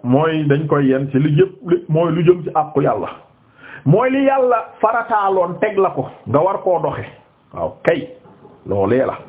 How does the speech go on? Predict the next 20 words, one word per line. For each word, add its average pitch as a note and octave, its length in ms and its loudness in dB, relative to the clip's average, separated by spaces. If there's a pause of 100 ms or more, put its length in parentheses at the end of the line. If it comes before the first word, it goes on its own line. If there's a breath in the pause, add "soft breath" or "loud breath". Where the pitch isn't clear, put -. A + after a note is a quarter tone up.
(680 loud breath)
Loolu D#4 640 2 (300)
yi G3+ 200 4
mu F#4 160 0
farataal D4+ 480 -2
liñ F4 220 2
ciy G4 160 2
njëkk G#4 300 -2
a - 120 -2
àtte - 180 -2
mooy G#3+ 200 0
julli. B2+ 220 -2 (1400 loud breath)
Alors E4+ 360 0
que D4+ 60 -2
nag E4 200 -2
hadith C4+ 460 0
booy B3+ 220 0
nga B3+ 140 0
fi B3+ 80 -4
wax A3 180 0
léegi, F#3 400 -2